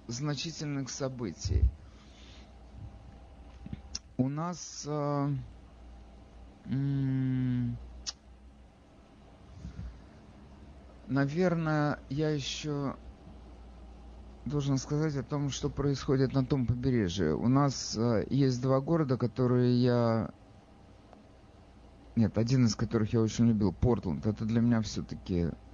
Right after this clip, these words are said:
такая группа, ка-, это такой город, который в своё время произвёл у меня такое сильное, тёплое впечатление, что я решил на старости лет переехать туда жить, на пенсию. И вот пенсия уже на носу, ещё каких-то, я не знаю, несколько лет я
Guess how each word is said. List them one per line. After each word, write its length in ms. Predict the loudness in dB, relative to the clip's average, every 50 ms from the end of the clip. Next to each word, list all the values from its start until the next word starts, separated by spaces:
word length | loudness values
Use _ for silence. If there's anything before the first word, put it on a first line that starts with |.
| -4 -4
такая 340 | -4 -2 0 0 2 2
группа, 360 | 2 0 0 0 0 -2 -4 -2
ка-, 260 | 0 -2 -2 -2 -4 -2 -2
это 200 | 0 0 0 0
такой 320 | 0 -2 0 0 -2 -2
город, 400 | 0 0 -2 0 0 -2 -4 -4
который 500 | -6 -6 -4 -2 -2 0 2 0 0 -2 -4 -10 -20 -20 -20 -20 -20 -20 -20 -20 -16
в 60 | -12
своё 200 | -2 2 2 2
время 300 | 4 6 6 6 6 4
произвёл 380 | 4 2 2 2 4 4 4 4
у 20 |
меня 200 | 6 6 6 4
такое 380 | 2 0 -2 0 2 4 4 2
сильное, 480 | 2 0 0 4 4 6 6 4 2
тёплое 400 | 2 2 0 0 2 2 2 2
впечатление, 640 | 2 0 -4 -6 -6 -2 -2 0 0 2 2 2 2
что 140 | 2 0 0
я 60 | 0
решил 240 | 0 0 0 2 4
на 120 | 4 4
старости 400 | 4 2 0 0 0 0 -2 -4
лет 200 | -2 -2 -2 -2 0
переехать 460 | 2 4 4 4 4 4 2 0 -2
туда 220 | -2 0 0 0
жить, 200 | 2 0 -2 0
на 100 | 0 0
пенсию. 560 | 0 2 2 4 4 2 0 -4 -8 -8 -8 -10 -12 -18 -20 -18 -18 -18 -18 -20 -20 -20 -20 -20 -20 -20 -20 -20 -20 -20 -20 -20 -20 -8 -2
И 60 | 0
вот 160 | 0 0 0 0
пенсия 440 | 0 2 2 4 2 2 2 2
уже 220 | 2 2 2 4 4
на 120 | 6 6
носу, 500 | 6 6 4 4 2 2 2 2 2 2 2
ещё 240 | -2 -2 0 0 0
каких-то, 600 | 2 0 -2 -2 -2 -4 -4 -4 -2 0 0 0 0 -4 -12 -10 -2
я 160 | 2 4 4
не 100 | 6 4
знаю, 240 | 4 4 4 6 6
несколько 480 | 6 6 4 2 -2 -4 -6 -2 0 0
лет 300 | 2 4 2 2 2 0
я 280 | 2 2 2 0 -2